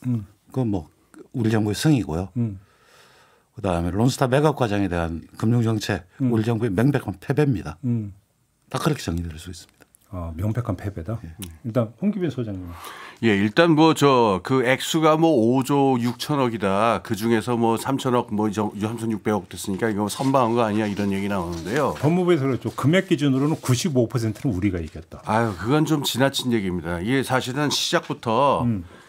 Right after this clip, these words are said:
Speaker 3: 요즘 점잖지 못한 말이지만 뻥카라고 있잖아요.
Speaker 1: <laughs> 네.
Speaker 3: 그러니까는 이 아이에스디에스 거-, 디에스 거는 투자자들은 대부분 금액을 엄청나게 부풀리는데
Speaker 1: 음.
Speaker 3: 이게 사실 요번 그 중재판정위원회에서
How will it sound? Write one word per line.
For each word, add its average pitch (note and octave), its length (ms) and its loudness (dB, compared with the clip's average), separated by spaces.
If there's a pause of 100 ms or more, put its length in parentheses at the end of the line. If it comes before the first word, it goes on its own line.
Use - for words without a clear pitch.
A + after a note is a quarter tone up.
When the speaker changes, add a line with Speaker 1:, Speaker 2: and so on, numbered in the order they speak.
(160)
Speaker 3:
요즘 D3+ 200 2
점잖지 C#3+ 480 2
못한 D3+ 300 2
말이지만 C#3+ 500 0
뻥카라고 E3 600 2
있잖아요. G#2 680 0
Speaker 1:
<laughs> D#2+ 40 0
네. D3 180 2 (720)
Speaker 3:
그러니까는 C#3 420 4
이 D#3 160 6
아이에스디에스 D3 640 4
거-, A2 340 2 (140)
디에스 C3+ 320 2
거는 C#3 540 4
투자자들은 C#3 640 0
대부분 G#2+ 400 0
금액을 A#2+ 380 2
엄청나게 A#2+ 600 2
부풀리는데 F2+ 600 -4
Speaker 1:
음. G2 500 0 (420)
Speaker 3:
이게 C#3+ 180 2
사실 E3+ 460 2
요번 C3+ 360 4
그 A#2 200 2
중재판정위원회에서 B2+ 2000 2